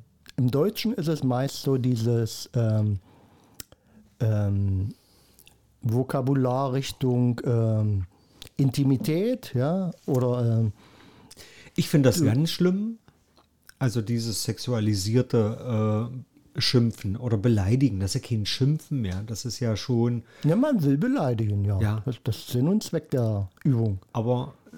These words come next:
Speaker 2: es gibt viel, viel mehr, äh, für dieses weibliche Geschlecht an Schimpf und, äh, ja, es sind ja nicht nur Schimpfwörter, es sind Be-, also das ist ja ekelerregend, wie Frauen beschimpft werden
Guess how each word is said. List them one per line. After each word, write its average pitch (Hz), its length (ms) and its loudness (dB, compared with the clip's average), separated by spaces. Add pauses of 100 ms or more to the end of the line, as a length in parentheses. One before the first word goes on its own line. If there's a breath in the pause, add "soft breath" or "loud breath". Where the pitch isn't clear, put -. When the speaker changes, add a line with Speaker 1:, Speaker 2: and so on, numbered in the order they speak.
(100)
Speaker 2:
es 143 100 -10
gibt - 260 -4
viel, 160 200 0
viel 156 200 4
mehr, 139 880 0
äh, - 160 -18 (200)
für 139 120 2
dieses 113 320 -4
weibliche 143 460 2
Geschlecht 135 480 -4
an 117 160 -8
Schimpf 151 400 0
und, 131 460 -2
äh, 131 240 -4 (800)
ja, 104 200 -4
es 104 120 -6
sind 110 100 0
ja 104 80 0
nicht 101 160 -6
nur 104 100 -4
Schimpfwörter, 123 600 -2
es 90 80 -2
sind 101 160 -4
Be-, 120 340 -6
also - 220 -6
das 90 200 -4
ist 113 140 -4
ja 113 80 -4 (720)
ekelerregend, 113 760 4 (480 loud breath)
wie 120 180 4
Frauen 123 460 0
beschimpft 139 480 -4
werden 139 440 -2